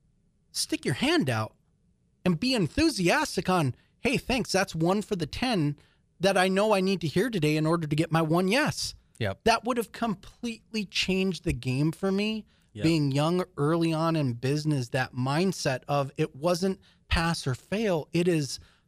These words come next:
Speaker 1: I absolutely must walk through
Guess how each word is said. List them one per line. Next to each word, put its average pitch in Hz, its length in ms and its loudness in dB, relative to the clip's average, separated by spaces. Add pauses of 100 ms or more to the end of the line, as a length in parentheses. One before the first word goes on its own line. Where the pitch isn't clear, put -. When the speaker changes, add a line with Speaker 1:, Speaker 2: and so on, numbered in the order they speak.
(220)
Speaker 1:
I 160 200 0 (120)
absolutely 165 1080 0
must 135 500 -2 (100)
walk 131 580 -4
through 147 720 0